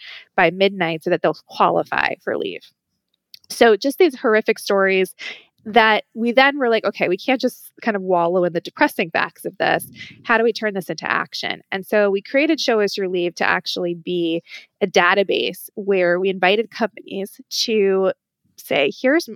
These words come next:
our leave policy," very transparently. And that all lives on our website at the skim dot com slash show us your leave. Um, over six hundred companies, all of whom you have heard of, uh,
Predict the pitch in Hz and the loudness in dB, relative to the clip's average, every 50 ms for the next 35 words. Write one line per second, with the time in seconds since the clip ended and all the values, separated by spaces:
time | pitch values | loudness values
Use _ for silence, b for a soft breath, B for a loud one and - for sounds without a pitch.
0 | - 196 214 262 294 247 202 175 - - - - - 165 - - - 202 190 202 | -2 0 2 2 2 0 0 -2 -2 -4 -6 -6 -6 -6 -6 -8 -8 -4 -2 -2
1 | 269 311 - - 311 285 - - - - 220 233 220 - - - - 202 - _ | -2 -2 -2 -4 -6 -6 -6 -8 -10 -6 -6 -4 -4 -6 -6 -8 -10 -10 -12 _
2 | _ _ B B B B B B B B B - 220 214 208 214 220 - - - | _ _ B B B B B B B B B 2 2 2 2 2 0 0 2 4
3 | 226 226 233 247 240 220 214 - 233 202 190 180 175 180 180 185 - - 202 196 | 4 4 4 4 2 0 0 -2 -2 -2 -2 -2 0 0 -2 -2 -2 -2 0 0
4 | 214 214 190 - 180 - - - 185 190 175 175 170 - - 180 180 175 180 190 | 0 0 -2 -4 -8 -10 -10 -10 -10 -8 -8 -10 -10 -8 -8 -8 -8 -8 -8 -10
5 | - - 160 - - - - - - - 180 175 196 202 220 240 269 - _ B | -12 -12 -12 -8 -8 -6 -6 -6 -6 -8 -6 -4 0 0 2 2 0 -2 _ B
6 | B B B B B _ - 202 190 180 180 180 - - 208 180 190 185 - - | B B B B B _ 0 2 2 0 -2 -4 -4 -4 -4 -2 -4 -4 -2 -2
7 | 269 - - - 247 214 214 202 - - 226 208 196 226 208 214 208 208 214 208 | -4 -4 -4 -6 -6 -4 -4 -6 -6 -6 -8 -8 -6 -8 -8 -6 -4 -4 -4 -6
8 | - - _ _ _ _ _ _ _ _ _ 185 180 185 190 196 190 - - 220 | -8 -12 _ _ _ _ _ _ _ _ _ -6 -6 -4 -2 -4 -4 -6 -6 -10
9 | 202 196 196 185 180 - - - 208 208 208 202 202 196 196 185 B B B B | -8 -6 -4 -4 -6 -6 -6 -8 -6 -4 -2 0 0 0 0 -2 B B B B
10 | B B B _ - 202 190 180 185 | B B B _ 2 4 4 2 0